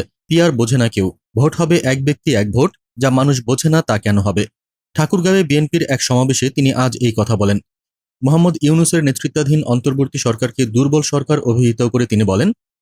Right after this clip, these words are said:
"তাকে সবাই ব্যতিব্যস্ত করে রেখেছে যেন নির্বাচন করতে না পারে। জনগণ নির্বাচন চায়, আর কোনো আপোষ নাই, আপোষ হব না। পিআর টিআর বাদ দিয়ে নির্বাচন হোক, জনগণ সিদ্ধান্ত নেবে।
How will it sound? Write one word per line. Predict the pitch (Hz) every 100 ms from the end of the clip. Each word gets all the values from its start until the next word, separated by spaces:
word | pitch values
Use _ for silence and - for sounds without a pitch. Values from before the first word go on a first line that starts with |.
| _ -
"তাকে | 139 170
সবাই | 160 151 156
ব্যতিব্যস্ত | 143 120 151 143 -
করে | 147 147
রেখেছে | 139 - 143 156
যেন | 131 117
নির্বাচন | 117 131 139 156
করতে | 131 98 107
না | 104
পারে। | 104 98 - _ _ -
জনগণ | 113 131 139 135
নির্বাচন | 127 123 120 117
চায়, | 107 170 - -
আর | 135 160
কোনো | 165 165
আপোষ | - 110 107 -
নাই, | 101 - _ -
আপোষ | 131 156 -
হব | 113 104
না। | 98 - _ _ -
পিআর | 165 165
টিআর | 165 160
বাদ | 139 123 127
দিয়ে | 147
নির্বাচন | 139 113 117 120
হোক, | 113 202 _ _
জনগণ | 120 143 143
সিদ্ধান্ত | 110 117 107 110
নেবে। | - 104 101